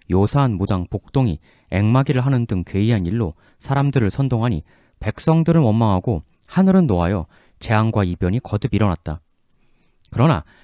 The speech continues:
정승들과 간관들은 아천만을 일삼고 감히 바르게 간하지 않아 하늘을 업신여기고 백성을 괴롭히면서 못하는 짓이 없었다.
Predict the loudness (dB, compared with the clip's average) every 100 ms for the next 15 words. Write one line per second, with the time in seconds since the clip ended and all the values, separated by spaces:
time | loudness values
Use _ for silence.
0 | _ -2 0 0 0 2 2 0 -2 -4
1 | -4 0 0 0 -2 -4 -8 _ -6 -6
2 | -2 0 2 2 0 -2 -2 -4 -4 -6
3 | -8 _ -14 -4 0 0 0 -4 -4 -4
4 | -2 -2 -2 -4 -6 -6 -2 0 0 -2
5 | -4 -4 -2 -4 -6 -10 _ _ _ -8
6 | -6 -2 0 0 0 -4 -2 -4 -4 -4
7 | -4 -2 0 -2 -2 -6 -6 -8 -8